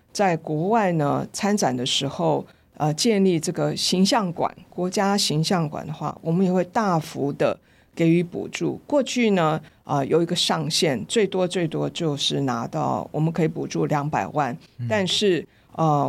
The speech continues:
Speaker 1: 我们觉得时机很好，所以现在未来，呃，这个补助的上限可以提高到五百万。
Speaker 2: 哦。
Speaker 1: 那我们也鼓励大家，啊，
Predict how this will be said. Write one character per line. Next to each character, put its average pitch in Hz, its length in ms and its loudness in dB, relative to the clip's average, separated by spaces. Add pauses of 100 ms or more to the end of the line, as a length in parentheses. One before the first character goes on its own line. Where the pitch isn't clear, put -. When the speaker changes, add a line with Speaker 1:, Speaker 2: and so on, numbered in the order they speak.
(120)
Speaker 1:
我 160 100 -4
们 160 160 2
觉 160 160 2
得 156 300 2
时 - 260 -2
机 180 160 2
很 160 160 0
好， 151 220 0
所 - 180 -4
以 165 80 4
现 180 240 0
在 160 220 2 (380)
未 185 180 2
来， 127 280 0 (140)
呃， - 80 -18 (420)
这 170 140 -6
个 131 340 -8 (720)
补 165 140 -4
助 202 160 0
的 185 80 2
上 170 260 0
限 151 300 0 (220)
可 175 100 -2
以 165 80 4
提 160 180 -2
高 165 200 2
到 165 260 0
五 165 140 0
百 95 240 -4
万。 117 260 -4 (380)
Speaker 2:
哦。 127 60 -4
Speaker 1:
那 123 380 0
我 180 120 2
们 208 100 6
也 240 60 4
鼓 180 260 0
励 196 200 2
大 185 180 0
家， 170 360 0 (300)
啊， 131 300 -4